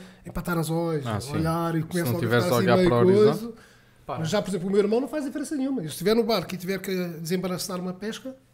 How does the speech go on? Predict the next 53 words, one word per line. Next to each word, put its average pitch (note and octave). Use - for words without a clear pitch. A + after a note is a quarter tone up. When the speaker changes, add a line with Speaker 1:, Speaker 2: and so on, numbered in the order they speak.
Speaker 1:
passo G3+
para F#3+
o -
meu F#3+
irmão G3+
e A#3+
ele A#3
desembaraça. A#3
Aí D#3+
eu G3
começo G#3+
logo G3+
a -
ficar G3+
meio F#3+
coisa, B3
passo F#3+
para F3+
ele A3+
e A#3
ele G#3+
não G#3+
lhe G3
faz F#3+
diferença. F#3
Speaker 3:
Pois. C#3+
Speaker 1:
Se -
experimentas. D#3+
Agora, F3
pesca F#3+
aos D3
grandes, D#3
ao D3
pargo, D3
às B2
douradas D3
e E3+
isso, -
experimentar F#3
uma E3+
vez. D3
Pior, F3+
experimentas F3
uma F3+
vez G#3+
é A3
como A#3
a A#3+
pesca. F#3+
Experimentas F3
uma F#3+
vez, A#3+
grade. D#3+